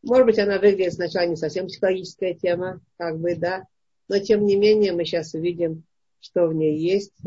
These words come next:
и попытаемся разобрать, то есть как двигаться к нашему настоящему «я».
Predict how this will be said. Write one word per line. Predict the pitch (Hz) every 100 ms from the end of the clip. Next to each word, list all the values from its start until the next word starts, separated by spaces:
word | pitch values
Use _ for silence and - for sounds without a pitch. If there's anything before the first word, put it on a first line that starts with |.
| -
и | - 151 151 147 147 143 139 139
попытаемся | 147 151 160 156 147 147
разобрать, | 143 147 180 208 202 - _ _ _
то | 202
есть | 196 -
как | 247 226 196
двигаться | 196 196 202 190
к | 170
нашему | 170 160 160 160
настоящему | 156 160 160 156 156 156 156
«я». | 135 127